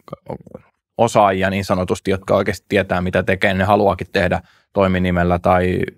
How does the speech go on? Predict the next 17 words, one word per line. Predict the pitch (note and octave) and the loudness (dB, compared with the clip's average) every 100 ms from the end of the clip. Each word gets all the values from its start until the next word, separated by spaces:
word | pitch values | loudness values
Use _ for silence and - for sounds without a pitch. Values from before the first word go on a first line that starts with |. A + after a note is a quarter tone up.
| - | -6
yksinyrittäjänä, | G#2 - F#2+ F#2+ F2 - F2+ F2 F2 - _ _ - | -6 -2 0 0 -2 -2 0 0 -2 -6 _ _ -6
osakeyhtiönä | G2 F#2+ F#2+ F2+ F2 E2 F2 E2+ | -2 0 0 -2 -2 -4 -2 0
niin | F2+ | -2
töitä, | F#2 F#2 F2+ F#2+ | 0 2 2 0
mutta | G2 - G2+ | -2 0 0
että | F#2+ | 0
kyllähän | B2 G#2 G#2 | 0 2 2
se | C#3 | 2
jostain | C3+ - G2 | 0 0 0
kertoo, | F#2+ F#2 F#2+ F#2 | 0 0 0 -2
että | - _ - | -4 _ 0
tavallaan | G2 F#2+ F#2+ F#2+ - _ _ _ - | 2 4 2 0 -8 _ _ _ 0
tilanne | G#2 G2 G2+ | 2 2 2
on | G2+ | 0
se, | A#2 G2+ | 0 0
että | F2+ F#2 | 0 -4
nykyään | G2 G2 F#2+ F#2+ G2 | -2 0 2 0 -4